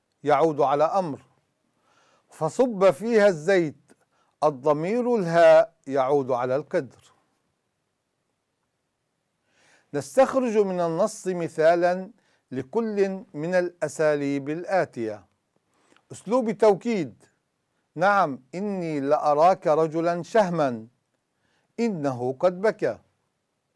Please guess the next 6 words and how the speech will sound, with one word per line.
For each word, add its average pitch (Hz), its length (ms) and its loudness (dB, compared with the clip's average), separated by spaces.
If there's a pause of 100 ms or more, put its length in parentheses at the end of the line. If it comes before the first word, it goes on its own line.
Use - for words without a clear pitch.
(640)
أسلوب 170 400 0
نفي: 214 480 -2 (540)
"فلم 170 380 0
يتراجع". 175 680 -2 (1400)
أسلوب 180 400 0
استفهام: 170 920 0